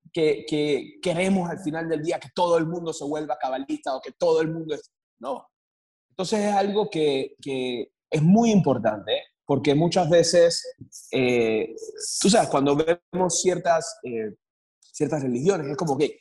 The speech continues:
queremos tener más adeptos, queremos tener más personas. No, no, no necesariamente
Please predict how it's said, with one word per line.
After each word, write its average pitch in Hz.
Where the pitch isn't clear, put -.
queremos 180
tener 160
más 151
adeptos, 147
queremos 165
tener 151
más 151
personas. 135
No, 220
no, 202
no 208
necesariamente 170